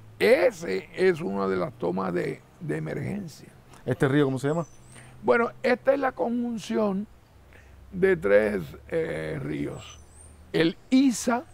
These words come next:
Speaker 1: que es uno de los ríos menos polutos de la República Dominicana.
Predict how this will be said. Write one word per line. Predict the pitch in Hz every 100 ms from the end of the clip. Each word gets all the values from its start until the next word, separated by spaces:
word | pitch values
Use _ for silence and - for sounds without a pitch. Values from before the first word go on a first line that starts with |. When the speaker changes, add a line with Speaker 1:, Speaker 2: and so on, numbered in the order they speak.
| - - - - -
Speaker 1:
que | 160
es | 131
uno | 196 214
de | 196
los | 185 170
ríos | 180 180
menos | 180 180 175 - -
polutos | 156 160 170 165 156
de | -
la | 151
República | 147 76 80 80 80
Dominicana. | 78 78 80 180 226 240 240